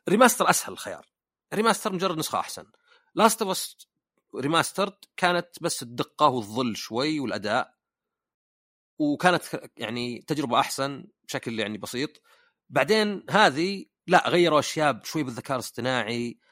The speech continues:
آه، شوي بالأنيميشن، شوي بالتصويب، آه، البنشز اللي تغير فيها صارت يعني زي الجزء الثاني تشوفه يركب وكذا. بس الرسم، الرسم تغير وصار يعني مواكب، يعني ما ألعبها وأقول:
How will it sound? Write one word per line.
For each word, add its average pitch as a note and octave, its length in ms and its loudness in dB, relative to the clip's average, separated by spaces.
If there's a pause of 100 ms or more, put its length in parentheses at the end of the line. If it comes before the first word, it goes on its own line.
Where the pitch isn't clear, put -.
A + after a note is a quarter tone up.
(220)
آه، A2+ 380 0
شوي C3+ 640 0
بالأنيميشن، A#2+ 800 -2
شوي B2+ 260 -4
بالتصويب، B2 880 -6 (500)
آه، A2 640 -4 (200)
البنشز A2+ 920 -4
اللي A2 120 -6
تغير A#2+ 300 -4
فيها A#2+ 260 -2
صارت A2 480 -2
يعني G2+ 420 -12 (280)
زي B2+ 120 -4
الجزء A2+ 140 -6
الثاني A2 400 -8
تشوفه A2+ 320 -6
يركب A2 380 -6
وكذا. A2 420 -2 (560)
بس D#3+ 140 4
الرسم، G#3+ 360 4 (380)
الرسم G#3+ 240 2
تغير C3+ 440 0 (220)
وصار D#3 1080 4
يعني E3+ 500 -2
مواكب، D3 560 4
يعني F#2 220 -12
ما D3+ 160 2
ألعبها C3+ 340 2
وأقول: A#2 720 0